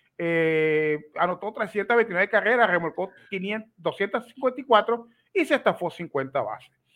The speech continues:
Y el tercer, eh, jugador del cual vamos a hablar hoy es el malquerido de los Yankees, el que, el que los Yankees quieren pero no pueden.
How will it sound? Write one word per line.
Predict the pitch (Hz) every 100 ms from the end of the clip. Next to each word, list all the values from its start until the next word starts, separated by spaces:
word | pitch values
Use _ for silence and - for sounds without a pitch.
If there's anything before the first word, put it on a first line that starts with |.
| _ _
Y | 233
el | 277
tercer, | 269 214 220 262 240
eh, | 226 208 196
jugador | 180 214 214 277
del | 220 185
cual | 180
vamos | 180 226 214
a |
hablar | 202 208 220 226
hoy | 247 226 277 - _ _ _ -
es | 185 202 240
el | 233
malquerido | 208 208 185 190 233
de | 240
los | 180
Yankees, | 185 254 240 170
el | 165
que, | 170
el | 180 190 185
que |
los | 190
Yankees | 208 220 240 -
quieren | 247 247 240
pero | 208
no | 214
pueden. | 208 240 185